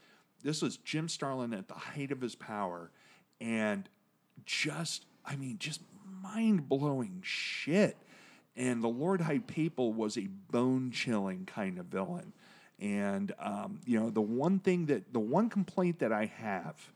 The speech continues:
of this book is that I think that,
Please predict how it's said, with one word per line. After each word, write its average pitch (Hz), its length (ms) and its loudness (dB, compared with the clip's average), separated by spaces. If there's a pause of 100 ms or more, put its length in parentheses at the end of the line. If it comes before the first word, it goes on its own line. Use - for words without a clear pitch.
(440)
of 98 200 -8
this 127 220 0
book 104 420 0 (340)
is 110 320 -2
that 104 220 0
I 104 140 -6
think 113 460 -6
that, 98 280 -6